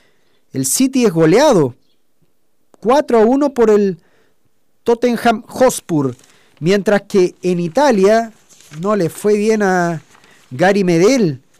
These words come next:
Eh, el Inter pierde su invicto y el liderato de forma estrepitosa. La Fiorentina aplastó al elenco negri azul. El defensor chileno sufrió frente al cuadro de Matías Fernández, que jugó los últimos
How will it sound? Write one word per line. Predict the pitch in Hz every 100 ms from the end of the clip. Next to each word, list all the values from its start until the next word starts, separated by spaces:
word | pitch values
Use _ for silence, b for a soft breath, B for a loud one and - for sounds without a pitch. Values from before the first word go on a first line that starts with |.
| _ _
Eh, | - 147 147
el | 170
Inter | 196 247 - 262 254 - _
pierde | - 233 254 254
su | 247
invicto | 208 190 262 262 269
y | 214
el | 202 180
liderato | 185 180 208 240 240
de | 190
forma | 233 233 220
estrepitosa. | - 185 160 139 277 - 165 151 -
La | 156 185
Fiorentina | - 185 175 160 254 254 240 _
aplastó | 190 196 196 160 - 285
al | 269 220
elenco | 214 247 - 247 247 b b b -
negri | 170 233 240 240 240 - _
azul. | 196 196 - 277 208 156 131 b b b b
El | 160 165
defensor | 180 185 165 233
chileno | - 214 233 247
sufrió | 220 202 - 269
frente | 277 233 208
al | 202
cuadro | 220 240 240
de | 220
Matías | 214 240 -
Fernández, | 214 254 262 220
que | 226
jugó | 196 208 226
los | 240 226
últimos | 254 214 233 147